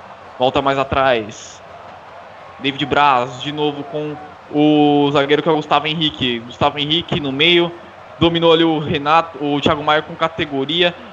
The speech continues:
lançou lá no campo de ataque, o toque de cabeça foi do za-, do jogador do Botafogo, do Diego.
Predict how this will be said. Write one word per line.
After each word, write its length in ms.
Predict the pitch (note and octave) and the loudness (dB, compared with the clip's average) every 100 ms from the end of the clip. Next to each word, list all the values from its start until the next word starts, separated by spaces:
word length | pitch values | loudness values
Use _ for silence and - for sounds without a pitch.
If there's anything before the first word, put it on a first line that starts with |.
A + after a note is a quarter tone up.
| - | -6
lançou 400 | D#3+ D#3+ - E3+ | -4 -4 0 2
lá 80 | E3+ | 2
no 160 | E3+ | 0
campo 300 | E3 E3+ E3+ | -4 -6 -2
de 60 | E3 | 0
ataque, 1120 | C#3+ - - D3+ D#3+ F#3+ G3+ - - - A3 | 0 -2 -2 2 4 4 0 -10 -20 -10 -10
o 40 | |
toque 640 | G#3+ G#3+ A3+ - - F#3 F3+ - - - - - - - - - | -6 -4 -4 -6 -10 -8 -8 -10 -16 -20 -20 -20 -20 -20 -20 -12
de 80 | - | -6
cabeça 460 | - F#3 E3 D3+ F#3 | 0 0 0 -2 -4
foi 180 | - E3+ | -4 -4
do 80 | |
za-, 220 | D#3+ E3 B2 | 0 -2 -2
do 340 | D3 D3 D3 | -4 -6 -4
jogador 220 | D3+ D#3 | 0 0
do 80 | D3+ | 2
Botafogo, 580 | D#3+ - - E3 E3 E3 | 0 0 -2 0 0 0
do 140 | G#3+ | -2
Diego. 440 | B3 G#3 G#3 G3+ | 2 4 4 2